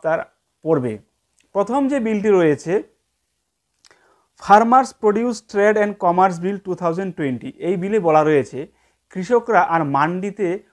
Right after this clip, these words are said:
ফসল বিক্রি করতে বাধ্য নয়। অর্থাৎ মান্ডি যেখানে হলো কৃষকরা গভর্নমেন্ট এমএসপির মাধ্যমে ফসল কেনে, বিশেষ করে হরিয়ানা, পাঞ্জাবে প্রচুর মান্ডি রয়েছে, আমাদের পশ্চিমবঙ্গে অপেক্ষাকৃত কম ওদের তুলনায়, কিন্তু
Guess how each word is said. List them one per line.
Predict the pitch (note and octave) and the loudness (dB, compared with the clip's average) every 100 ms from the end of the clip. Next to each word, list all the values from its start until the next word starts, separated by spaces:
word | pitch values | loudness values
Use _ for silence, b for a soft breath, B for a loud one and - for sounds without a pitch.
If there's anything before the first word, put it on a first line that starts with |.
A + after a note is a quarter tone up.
| _ | _
ফসল | - E3 G3+ F3+ | -8 -6 -4 -6
বিক্রি | D3+ E3 E3 | -6 -8 -8
করতে | D#3+ F3+ | -6 -4
বাধ্য | B2+ B2 B2 | -2 -2 -2
নয়। | B2 A2+ G#2+ _ _ | -6 -8 -14 _ _
অর্থাৎ | - - E3 | -14 -8 -6
মান্ডি | B2 C3 E3+ G3+ G#3 E3+ | 2 2 4 2 -2 0
যেখানে | F3 F3+ G#3 | -2 -2 -6
হলো | G3+ G3+ F3 F3 - b b b b b - | -4 -2 -2 -2 -8 b b b b b -14
কৃষকরা | F#3 - G#3 - G#3 G#3 D3+ | -10 -2 -2 0 2 2 2
গভর্নমেন্ট | C3+ D#3 D3+ F#3 G#3+ F#3+ | 4 4 4 -4 -4 -4
এমএসপির | E3+ F#3+ F#3+ A3 | -4 -4 -8 -10
মাধ্যমে | G3+ F#3+ F#3+ G3+ - | -6 -6 -6 -10 -10
ফসল | D#3+ F3 D3 | -6 -6 -4
কেনে, | C3+ A2+ | -6 -8
বিশেষ | D3 D3 F3+ - | -10 -8 -8 -8
করে | G3 G3 | -2 -2
হরিয়ানা, | C#3 D#3 F3 F3+ | 0 0 2 0
পাঞ্জাবে | E3+ D3+ D#3 E3+ | -4 -6 -4 -6
প্রচুর | E3+ D#3+ E3+ | -8 -10 -8
মান্ডি | D3 C#3+ D3 | -6 -4 -2
রয়েছে, | D3 C#3+ D#3 | 0 0 -2
আমাদের | D3+ D#3 - | -4 -6 -8
পশ্চিমবঙ্গে | F3 - F3 F3 F3+ F3+ _ | -18 -10 -8 -6 -8 -10 _
অপেক্ষাকৃত | - - E3 - G3+ F#3+ F#3 | -16 -12 -12 -10 -10 -10 -12
কম | D#3+ A#3+ F3+ _ _ - | -8 -10 -10 _ _ -12
ওদের | D3 | -8
তুলনায়, | C#3+ D3+ C3 D3 G#3+ _ b b b b b b | -8 -6 -6 -6 -8 _ b b b b b b
কিন্তু | - B3+ A#3+ A#3 | -6 -4 -2 -2